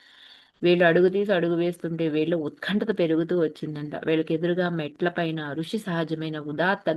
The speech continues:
గంభీర భంగిమలో నిలబడి ప్రశాంతంగా దర్శనమిచ్చారు మహాస్వాములు శ్రీ యుక్తేశ్వర గారు.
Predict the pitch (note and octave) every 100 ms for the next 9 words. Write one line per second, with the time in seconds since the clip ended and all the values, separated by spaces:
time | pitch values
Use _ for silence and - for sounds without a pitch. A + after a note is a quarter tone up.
0 | D#3 D3+ D3 E3 G3 G#3 F3+ E3 E3 E3
1 | D#3+ D#3 D#3 D3 D#3 D#3+ D#3+ - - -
2 | - F3 E3 E3+ F#3 A#3 C4+ C4 B3 G3
3 | F3 E3+ E3 D#3+ D#3+ D#3 E3 D#3+ D#3 D#3
4 | - D3+ D#3+ D#3 C#3+ E3+ F3+ F#3+ - D#3+
5 | D3 D3 D3 D3 - G3 D#4 - - D#3+
6 | - - E3 D#3+ - D#3 C#3+ C#3+ C#3 C#3
7 | C#3+ D3 C#3+